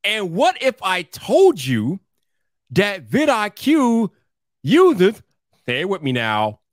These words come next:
artificial intelligence to generate ideas for your videos?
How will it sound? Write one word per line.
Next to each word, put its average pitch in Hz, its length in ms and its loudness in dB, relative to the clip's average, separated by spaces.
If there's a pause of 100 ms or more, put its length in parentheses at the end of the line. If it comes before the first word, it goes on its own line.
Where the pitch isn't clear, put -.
(640)
artificial 320 1040 -2 (200)
intelligence 262 1000 -6 (400)
to 285 180 -2
generate 302 580 0
ideas 285 760 -2 (340)
for 320 360 6
your 302 420 2
videos? 202 600 -4